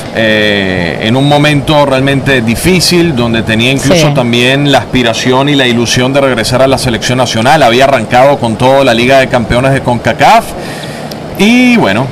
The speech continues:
Speaker 1: eh,
Speaker 2: No, y se
Speaker 1: eh,
Speaker 2: lamenta porque es apenas debutando. Yo creo que era una temporada para ver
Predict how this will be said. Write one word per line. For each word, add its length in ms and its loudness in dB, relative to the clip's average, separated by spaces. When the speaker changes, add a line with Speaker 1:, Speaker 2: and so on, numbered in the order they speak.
Speaker 1:
eh, 680 2
Speaker 2:
No, 100 4
y 60 4
se 120 2
Speaker 1:
eh, 20 4
Speaker 2:
lamenta 380 2
porque 680 2
es 120 2
apenas 400 2
debutando. 640 4
Yo 120 4
creo 180 2
que 80 -2
era 80 2
una 140 2
temporada 560 4
para 320 2
ver 320 2